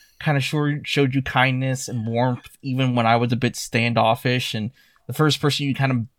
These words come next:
bonded with in this house, yeah, he's just gonna croak. He's just gonna, he's just gonna fucking die. Um,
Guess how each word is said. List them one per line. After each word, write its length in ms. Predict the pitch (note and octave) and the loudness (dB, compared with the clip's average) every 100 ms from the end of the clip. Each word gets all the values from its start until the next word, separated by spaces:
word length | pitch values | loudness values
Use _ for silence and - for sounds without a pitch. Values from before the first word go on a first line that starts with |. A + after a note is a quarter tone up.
| _ | _
bonded 540 | C3+ C3 B2 C#3 C#3 C3+ | 0 2 4 4 2 4
with 220 | C#3 C3+ | 2 2
in 60 | C#3+ | -2
this 200 | C#3+ - | -2 4
house, 380 | C#3 D3 - - - - - | 4 2 -4 -16 -20 -20 -12
yeah, 200 | - D#4+ | 4 4
he's 200 | - C#4+ | 4 0
just 160 | C#4+ D4+ | -2 2
gonna 160 | B3+ C3 | 2 2
croak. 680 | - - C3 B2+ D#3+ - - _ _ _ _ | -2 2 6 6 4 -4 -12 _ _ _ _
He's 200 | E3+ F3 | -2 0
just 120 | E3+ | 0
gonna, 140 | E3+ C3+ | -2 -2
he's 200 | F3 D3+ | -2 0
just 140 | D#3+ D3+ | -2 2
gonna 140 | D#3+ | 2
fucking 340 | - D#3 C#3+ B2 | 2 0 0 4
die. 480 | A2+ G#2+ A2+ A2+ A2+ | 4 6 4 2 0
Um, 420 | A#2+ A2+ A2 G#2+ | 0 2 2 0